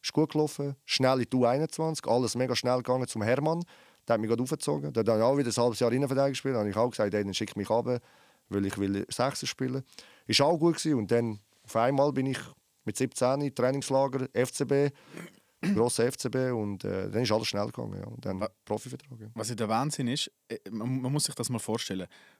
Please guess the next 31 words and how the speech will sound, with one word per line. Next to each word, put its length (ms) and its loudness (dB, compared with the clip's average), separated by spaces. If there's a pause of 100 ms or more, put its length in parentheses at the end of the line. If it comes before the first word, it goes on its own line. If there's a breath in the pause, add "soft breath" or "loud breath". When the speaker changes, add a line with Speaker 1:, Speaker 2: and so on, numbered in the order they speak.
(160 soft breath)
Speaker 2:
Du 240 4
und 440 -2
der 200 0
Ivan 260 0
Rakitic 520 -4
sind 280 -4
zusammen 440 0
von 200 -6
der 160 -2
U 160 -2
einundzwanzig 800 -2
in 60 -6
die 100 -2
erste 220 -2
Mannschaft 460 -2
geholt 360 -2
worden. 320 -8 (420 loud breath)
Also 240 0
was, 220 2 (200 loud breath)
wie 140 -2
unglaublich 640 4
gut 240 2
ist 100 0
die 100 4
U 100 4
einundzwanzig 600 2
Speaker 1:
Oh. 20 -2
Speaker 2:
gewesen 280 4
zu 140 2
dem 160 4
Zeitpunkt? 580 2